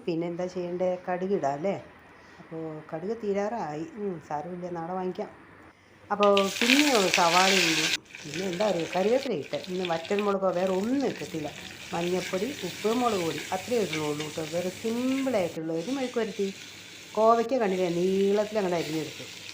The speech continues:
എപ്പോഴും വട്ടത്തിൽ അരിഞ്ഞാൽ ഒരു ചേഞ്ച് വേണ്ടേ. അപ്പോൾ കോവയ്ക്കയ്ക്ക് തോന്നി, "ഇതെന്താ എപ്പോഴും എന്നെ ഈ വട്ടത്തിലിട്ട് അരിയണേ?"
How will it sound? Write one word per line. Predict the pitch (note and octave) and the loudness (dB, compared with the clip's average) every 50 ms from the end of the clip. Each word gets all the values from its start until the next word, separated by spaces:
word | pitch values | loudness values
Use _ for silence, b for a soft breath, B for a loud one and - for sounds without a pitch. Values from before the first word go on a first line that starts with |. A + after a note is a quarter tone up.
| - - E3 | -14 -12 -12
എപ്പോഴും | E3 - F#3+ F3+ F#3 G#3 A3+ B3 A#3+ | -10 -4 -2 2 4 4 4 4 4
വട്ടത്തിൽ | G3 E3+ - F#3 - F#3 F#3+ | 0 0 0 -2 -2 0 0
അരിഞ്ഞാൽ | F#3 E3 D#3+ E3+ F3 F3 | 0 0 0 -2 -2 0
ഒരു | F3 A#3+ | 0 0
ചേഞ്ച് | - - G#3+ F3 E3+ E3+ E3+ F#3+ | 0 2 0 0 0 0 0 0
വേണ്ടേ. | F3+ D#3+ D3+ D3+ D#3+ | 0 0 0 0 -2
അപ്പോൾ | D#3+ - D#3+ | -2 -2 -2
കോവയ്ക്കയ്ക്ക് | - - G3 G3 G#3 G#3+ G#3+ - A#3+ G3+ A#3+ A3+ | -2 2 4 6 6 4 4 -2 -2 -2 -2 0
തോന്നി, | G#3+ F3+ D#3 E3+ | 0 0 0 0
"ഇതെന്താ | G3 A#3 C4 A#3 G3+ G3 | 2 2 4 4 4 4
എപ്പോഴും | F#3 F3+ E3+ E3 - - G3+ G3+ G3+ G3 F#3+ | 2 2 2 0 0 2 2 4 4 4 2
എന്നെ | E3+ E3 F3 | 0 0 -2
ഈ | E3+ E3+ D#3+ | -2 -2 0
വട്ടത്തിലിട്ട് | E3 E3 E3 - C4 C4 C4 A3 - - | 0 0 2 0 -2 -2 0 -4 -2 -2
അരിയണേ?" | D#3+ D3 C#3+ D3 C#3+ C#3+ C#3+ C#3 C3 | -2 -2 0 -2 -2 -2 -2 -4 -4